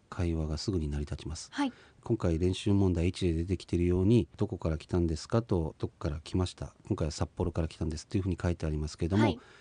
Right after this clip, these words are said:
Speaker 1: これを使ってですね、会話に持っていきたいと思ってます。
Speaker 2: はい。
Speaker 1: で、山東さん、まずですね、えー、私に向かってアイヌ語で、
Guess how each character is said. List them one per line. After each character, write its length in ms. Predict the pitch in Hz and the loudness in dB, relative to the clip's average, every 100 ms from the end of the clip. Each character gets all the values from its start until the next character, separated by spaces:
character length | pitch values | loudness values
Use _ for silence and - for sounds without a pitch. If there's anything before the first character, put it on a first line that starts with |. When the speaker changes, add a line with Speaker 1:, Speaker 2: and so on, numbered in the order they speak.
| - - | -20 -4
Speaker 1:
こ 140 | - | 0
れ 40 | 147 | 2
を 80 | 147 | 0
使 180 | - | -2
っ 60 | 135 | -2
て 140 | - | 0
で 100 | 117 | 0
す 140 | 80 87 | 0 0
ね、 240 | 78 71 - - | 0 -4 -12 -6
会 180 | - 95 | 0 2
話 100 | 90 | 2
に 200 | 90 - - | 0 -2 -2
持 100 | 95 | -2
っ 20 | |
て 140 | - 90 | 0 -4
い 40 | |
き 60 | - | -2
た 120 | 82 | -2
い 40 | |
と 80 | 82 | 0
思 100 | 78 | -2
っ 20 | |
て 100 | - | -2
ま 100 | 76 | -4
す。 160 | 76 - | -4 -10
Speaker 2:
は 180 | - 240 | -2 0
い。 80 | 240 - _ | 0 -4 _
Speaker 1:
で、 280 | 113 110 95 | 0 0 0
山 240 | - - 143 | -2 -4 0
東 160 | 120 | 2
さ 80 | 107 | 4
ん、 100 | 92 | 4
ま 140 | 127 | 4
ず 100 | 143 | 2
で 100 | 104 80 | -2 -2
す 140 | 82 | -2
ね、 200 | 76 71 _ - - _ 95 | -2 -4 _ -20 -20 _ -2
え 100 | 90 | 0
ー、 20 | |
私 320 | 90 - - | 0 -2 0
に 100 | 98 | 0
向 120 | 92 | 0
か 80 | 87 | -2
っ 40 | |
て 460 | 82 _ 85 78 - _ _ _ _ - | -6 _ -2 -2 -4 _ _ _ _ -6
ア 120 | 92 | -2
イ 60 | 92 | 0
ヌ 100 | 87 | 0
語 120 | 82 | -2
で、 220 | 78 | -4